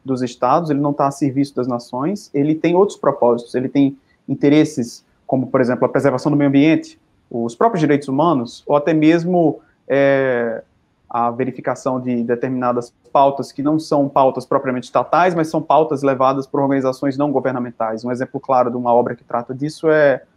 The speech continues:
a do Pierre-Marie Dupuy, que foi, é, professor na Escola de Haia, e ele escreveu há pouco tempo um, uma obra sobre a, a função das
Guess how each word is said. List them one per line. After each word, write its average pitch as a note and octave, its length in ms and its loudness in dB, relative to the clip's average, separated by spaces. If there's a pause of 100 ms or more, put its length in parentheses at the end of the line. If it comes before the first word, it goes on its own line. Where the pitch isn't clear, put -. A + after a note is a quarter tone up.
a - 120 -2
do A#2+ 880 -2
Pierre-Marie C3 460 0
Dupuy, D#3 460 -8 (440)
que A#2+ 320 -6 (100)
foi, D3 380 2
é, A#2+ 480 -6
professor C3+ 440 -4
na B2 80 -2
Escola A#2+ 300 -4
de C3+ 140 2
Haia, E3 260 4
e C#3 60 4
ele C#3 100 2
escreveu D#3 380 0
há - 20 -2
pouco D#3+ 260 -4
tempo F3 280 -4
um, C#3+ 120 -4
uma C#3 220 0
obra D#3+ 180 4
sobre E3+ 480 0
a, B2+ 200 4
a - 20 -4
função D#3+ 560 -2
das B2 480 -2